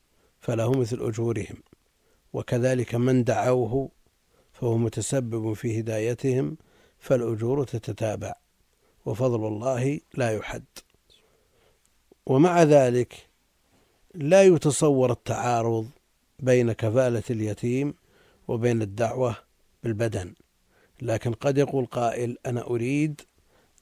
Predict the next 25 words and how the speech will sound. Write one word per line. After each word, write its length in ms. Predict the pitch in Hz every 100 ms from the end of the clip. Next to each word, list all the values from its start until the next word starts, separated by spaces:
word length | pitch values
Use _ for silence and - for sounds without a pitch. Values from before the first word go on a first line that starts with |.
| _
أن 160 | 123 120 151
أكفل 560 | - - 123 107 101 -
يتيم 560 | 135 - 143 151 156
أو 140 | - 135
أكفل 440 | 147 - - 131
داعية". 640 | 113 113 95 104 107 101 - _ _ _ _ _ _ _ _ _ _ _ _ -
نعم، 340 | 120 104 131 139 _ _ _ _ _ 120
أريد 260 | 117 123
أن 200 | 123 113
أكفل 500 | 123 - 123 110 120
يتيم 500 | 120 - 135 147 156
أو 120 | 135
أكفل 380 | 131 151 - 127
داعية، 380 | 117 101 123 123
أيهما 540 | 156 143 123 123 117
أفضل؟ 420 | 113 - 117 113 110 _ _ _ _ _ _ _ _ _ _ _ _ _ _ -
نعم، 280 | 113 127 156
نقول: 300 | 143 - 151
على 140 | 117 120
حسب 360 | 131 - 104
الحاجة. 400 | - - 131 - _ _ _ _ _ _ _ _ -
إذا 180 | 113 107
كان 240 | 147 135
اليتيم 640 | 110 107 - 127 117 104 -
مضطراً 840 | 120 110 - 139 123 127 123 101